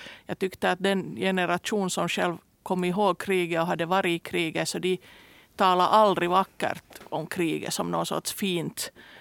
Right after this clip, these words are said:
men det har nu blivit lite så här att det är lite på si och så att, att folk på ett sätt har en sån här liten distansuppfattning om, om det här och talar om att,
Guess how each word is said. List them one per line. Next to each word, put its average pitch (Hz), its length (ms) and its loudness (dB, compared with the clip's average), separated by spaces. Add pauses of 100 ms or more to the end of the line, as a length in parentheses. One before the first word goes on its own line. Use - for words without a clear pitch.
(120)
men 175 160 -4
det 180 80 2
har 185 180 4
nu 208 220 4
blivit 196 320 2
lite 185 240 0
så 196 100 0
här 160 220 4
att - 100 -10
det 175 60 0
är 190 60 2
lite 233 340 -2
på 175 180 -2
si 190 320 2
och 165 100 2
så 175 240 2
att, 156 280 2
att - 160 -4
folk 180 300 -2
på - 100 -2
ett 165 160 -2
sätt - 380 -6
har 175 320 0
en 170 140 -2
sån 170 120 -2
här 175 160 -2
liten 175 320 -2
distansuppfattning - 2000 -2
om, 151 220 -2
om 151 240 -4
det 151 80 0
här 139 320 0
och 147 140 -4
talar 156 540 0
om 165 80 -4
att, 156 120 -4